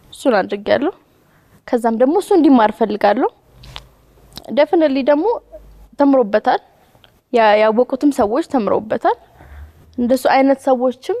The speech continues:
እ፣ በገንዘባቸው፣ በሀብታቸው፣ በኃይላቸው ብቻ ምንም ማድረግ እንደ-፣ የሚችሉ የሚመስላቸውን ሰዎች እንደተማሩበት እርግጠኛ ነኝ። ያ ነበር አላማዬ። That was my point። እሱን አሳክቻለሁ።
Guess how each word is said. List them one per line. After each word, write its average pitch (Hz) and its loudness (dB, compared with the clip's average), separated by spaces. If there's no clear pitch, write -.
እ፣ 285 0
በገንዘባቸው፣ 214 -2
በሀብታቸው፣ 220 -4
በኃይላቸው 220 -2
ብቻ 277 -10
ምንም 294 -2
ማድረግ 226 0
እንደ-፣ 226 -8
የሚችሉ 247 -2
የሚመስላቸውን 247 0
ሰዎች 285 0
እንደተማሩበት 220 -4
እርግጠኛ 247 -4
ነኝ። 311 0
ያ 311 2
ነበር 220 2
አላማዬ። 220 -2
That 233 0
was 226 2
my 220 -2
point። - -4
እሱን - -8
አሳክቻለሁ። - -6